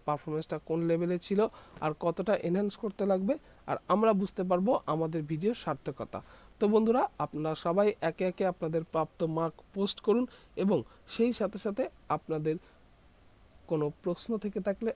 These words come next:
আপনারা অবশ্যই আপনাদের কোশ্চেন পোস্ট করুন। আমরা চেষ্টা করব আপনাদের কোশ্চেনের সঠিক এবং সদুত্তর দেওয়ার। তার সাথে সাথে বন্ধুরা, আপনাদের আজকের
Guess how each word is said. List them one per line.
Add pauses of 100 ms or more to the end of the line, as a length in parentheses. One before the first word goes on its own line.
আপনারা (100)
অবশ্যই
আপনাদের
কোশ্চেন
পোস্ট
করুন। (140)
আমরা (140)
চেষ্টা
করব
আপনাদের
কোশ্চেনের
সঠিক
এবং
সদুত্তর
দেওয়ার। (440)
তার
সাথে
সাথে
বন্ধুরা, (500)
আপনাদের (180)
আজকের